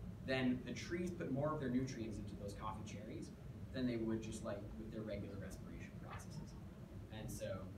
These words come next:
that'll make coffee that's, like, denser and usually has more of those nutrients in it,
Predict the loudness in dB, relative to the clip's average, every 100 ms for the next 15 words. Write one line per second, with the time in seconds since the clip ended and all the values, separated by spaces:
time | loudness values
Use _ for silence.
0 | -2 2 2 2 -2 -4 -6 -8 -4 -4
1 | -2 2 2 2 -2 -2 -4 -4 -2 0
2 | 0 -4 -4 -2 -2 -2 -2 -2 -2 -2
3 | -4 -6 -8 -6 -2 0 2 0 -2 -2
4 | 0 -2 -2 -4 -4